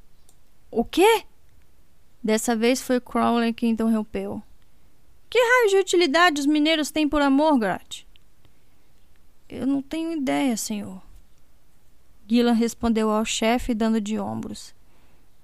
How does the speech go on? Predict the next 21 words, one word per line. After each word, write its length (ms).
"Mas 480
pensei 360
que 120
era 120
melhor 360
vir 160
até 280
aqui 240
com 120
as 120
notícias 560
o 40
mais 260
rápido 360
possível." 600
"Então 280
você 260
viu 260
isso 220
acontecer, 640
Gillan?" 320